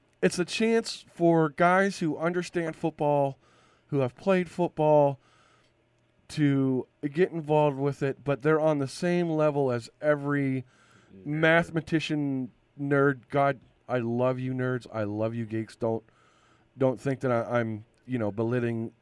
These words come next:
Speaker 1: belittling you at all, um, because you will run the world one day.
Speaker 2: <laughs>
Speaker 1: I have no doubt in that. But, you know, you know what I mean? It levels the playing field so that it doesn't really matter your athletic ability. It matters on your understanding of the game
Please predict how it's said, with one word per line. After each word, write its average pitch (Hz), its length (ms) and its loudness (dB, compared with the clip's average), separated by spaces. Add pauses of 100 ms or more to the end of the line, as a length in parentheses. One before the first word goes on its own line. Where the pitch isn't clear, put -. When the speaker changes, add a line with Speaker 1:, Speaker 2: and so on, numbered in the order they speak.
(140)
Speaker 1:
belittling 120 1080 -2
you 120 200 -2
at 104 100 0
all, 110 340 2 (400)
um, 110 260 0
because 113 420 -6
you 127 140 -2
will 120 240 0
run 117 180 0
the 104 80 -4
world 110 320 -2
one 95 160 -4
day. 87 260 -6 (240)
Speaker 2:
<laughs> 120 100 -12 (920)
Speaker 1:
I 127 60 -10
have 120 160 -4
no 107 120 -4
doubt 110 300 -4
in 98 100 -6
that. 87 180 -12 (640)
But, 151 260 0 (300)
you 185 100 0
know, 196 140 6
you 208 140 0
know 202 100 2
what 190 100 2
I 175 60 2
mean? 170 160 -2
It 156 180 -2
levels 180 340 4
the 151 100 0
playing 175 300 0
field 131 220 -4
so 151 120 -2
that 143 160 0 (280)
it 151 100 -4
doesn't 196 280 0
really 165 200 2
matter 147 380 2
your 131 220 0
athletic 127 640 -2 (100)
ability. 135 560 0
It 127 180 -6
matters 131 480 0
on 120 340 -2
your 131 340 4
understanding 113 580 -4
of 101 80 -4
the 101 80 -4
game 98 360 -6